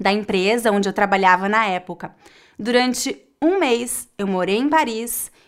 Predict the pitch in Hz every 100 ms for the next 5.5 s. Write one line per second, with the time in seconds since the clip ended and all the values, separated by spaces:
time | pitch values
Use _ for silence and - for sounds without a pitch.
0 | - 190 - 208 226 254 247 240 240 -
1 | 220 202 208 208 - - 208 240 311 277
2 | 277 277 285 262 214 190 202 - 220 -
3 | - - - 214 - 233 208 214 - -
4 | 247 254 285 285 262 190 202 214 220 196
5 | 202 185 208 208 -